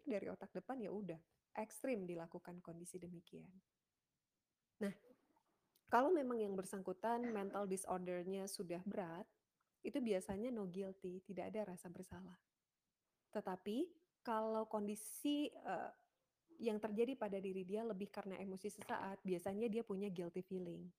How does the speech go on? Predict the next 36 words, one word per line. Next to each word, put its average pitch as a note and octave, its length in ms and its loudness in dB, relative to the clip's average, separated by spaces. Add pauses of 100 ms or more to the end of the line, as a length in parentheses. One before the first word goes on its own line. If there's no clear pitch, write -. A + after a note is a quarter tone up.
(520)
Arahnya E3+ 380 -6
seperti F3 520 -10
itu. - 200 -14 (500)
Ya G#3 160 4
kadang-kadang G3 400 0
kan C#4 160 2
gitu, A3+ 300 0
ada G3 200 4
yang G#3 260 4 (360)
saking C4 340 2
marahnya A#3+ 480 4
dia C4 160 6
bisa A3 440 2
mukul G#3+ 320 2
sesuatu, G#3 600 -2 (260)
tapi A#3+ 200 2
habis A#3+ 220 0
itu C#4 140 -2
menyesal, A#3+ 560 -2 (400)
"Kok C#4+ 180 8
aku D#4+ 140 4
kayak B3 200 4
gini B3+ 340 2
ya?" G3+ 140 0
Nah, F3+ 120 -2
itu F#3 160 -4
emosi G3 360 -4
sesaat. F#3+ 440 -10 (600)
Tapi G#3 240 -2
kalau G3+ 220 4
misalnya F#3 640 -4 (640)
sudah F#3+ 280 2
jatuh F#3 320 0
pada F3+ 220 0
kondisi, F3 540 -2
eee, D#3+ 280 -6